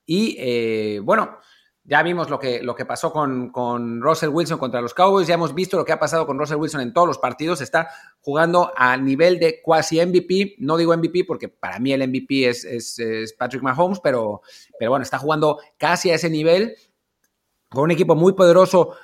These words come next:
por, por todos lados contra, contra unos Dolphins que si bien le ganaron a Jacksonville,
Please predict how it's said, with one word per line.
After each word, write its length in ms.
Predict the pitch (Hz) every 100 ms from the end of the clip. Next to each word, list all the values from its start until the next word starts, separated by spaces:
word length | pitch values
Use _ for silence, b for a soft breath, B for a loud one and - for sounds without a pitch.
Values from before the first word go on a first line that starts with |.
| B -
por, 400 | 127 120 - -
por 200 | 127 -
todos 280 | 175 180
lados 360 | 180 180 185 185
contra, 540 | 151 123 135 120 117
contra 220 | 127 123 156
unos 160 | 170
Dolphins 260 | 190 180 147
que 100 | 123
si 120 | 120
bien 160 | 143 156
le 60 |
ganaron 260 | 143 147 143
a 60 |
Jacksonville, 580 | 139 160 156 156 156 156